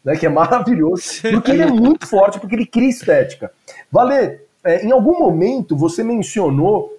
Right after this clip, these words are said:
Speaker 1: né, é, como realmente a, a grande produção hollywoodiana, ela vai dar conta desses dois movimentos. A guerra em si,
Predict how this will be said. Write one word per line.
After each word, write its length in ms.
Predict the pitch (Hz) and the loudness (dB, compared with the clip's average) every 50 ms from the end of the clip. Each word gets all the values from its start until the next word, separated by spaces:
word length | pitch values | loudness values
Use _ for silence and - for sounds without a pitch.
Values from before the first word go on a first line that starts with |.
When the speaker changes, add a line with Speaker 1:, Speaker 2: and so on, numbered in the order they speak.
| _ _ | _ _
Speaker 1:
né, 260 | 135 151 170 180 175 - _ _ _ | 0 0 0 0 0 -4 _ _ _
é, 400 | - 131 139 139 135 135 120 - - | 0 2 4 4 4 2 0 -4 -4
como 220 | - 190 190 208 165 | 0 0 2 2 2
realmente 600 | 123 170 233 262 240 175 170 180 196 196 - 196 | 2 4 4 4 4 2 0 -2 -4 -2 -2 0
a, 120 | 160 147 151 | 0 2 0
a 80 | 147 | 0
grande 680 | 135 147 165 214 240 240 180 170 185 165 143 131 - - - - - - - | 0 0 0 0 0 0 0 -2 -2 -2 -2 -4 -6 -8 -12 -20 -20 -8 -4
produção 460 | 196 180 160 156 143 - - 208 226 | -2 -2 -2 -2 -4 -2 -2 -2 0
hollywoodiana, 680 | 180 190 202 180 165 156 147 - 139 147 156 180 208 208 | 2 2 0 0 0 -4 -4 -2 0 0 0 2 2 2
ela 100 | 190 - | 0 2
vai 160 | 143 175 196 | 2 2 2
dar 120 | 202 190 | 2 0
conta 360 | - - 156 165 180 180 202 180 | 0 0 -2 -2 -2 -2 -2 -4
desses 280 | 170 175 175 - 151 | -4 -4 -6 -6 -6
dois 180 | 143 170 170 - | -2 0 0 0
movimentos. 420 | 175 190 170 170 151 131 117 - - | 0 -2 -4 -4 -4 -6 -4 -2 0
A 80 | 156 143 | 0 0
guerra 400 | 127 156 160 180 165 139 156 151 | 2 2 2 2 2 0 -2 -4
em 120 | 147 139 | -6 -8
si, 380 | 135 139 - - 202 233 240 | -12 -14 -12 -10 -8 -8 -8